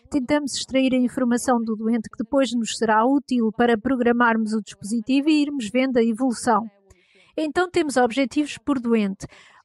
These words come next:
Ordenamos os objetivos, ver qual é o primeiro objetivo, quais os que não são tão importantes e, sobretudo, ver quais são os que nós podemos tratar. Porque haverá objetivos que sejam mais difíceis, deixam-se para o fim.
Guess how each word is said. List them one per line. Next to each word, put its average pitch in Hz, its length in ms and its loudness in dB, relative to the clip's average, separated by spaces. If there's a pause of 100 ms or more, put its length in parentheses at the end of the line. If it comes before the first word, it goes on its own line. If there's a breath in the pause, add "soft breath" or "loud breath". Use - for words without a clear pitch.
(180)
Ordenamos 233 880 2
os 226 160 -4
objetivos, 247 720 0 (260 soft breath)
ver 277 240 0
qual 226 220 0
é 226 80 4
o 220 40 2
primeiro 226 360 2
objetivo, 262 560 2
quais 269 340 0
os 254 160 -4
que - 240 -2
não 254 160 2
são 254 220 2
tão 247 160 2
importantes 311 520 0
e, 247 60 -2
sobretudo, 262 540 -2
ver 311 220 0
quais 311 320 0
são 320 200 -2
os 269 140 -4
que - 100 -14
nós 349 320 2
podemos 247 480 -2
tratar. 226 540 0 (1400)
Porque 247 220 -4
haverá 247 400 4
objetivos 262 500 0
que - 80 -14
sejam 240 280 2
mais 233 220 0
difíceis, 311 540 -2
deixam-se 262 480 -2
para 220 200 -2
o 233 40 0
fim. 320 300 -6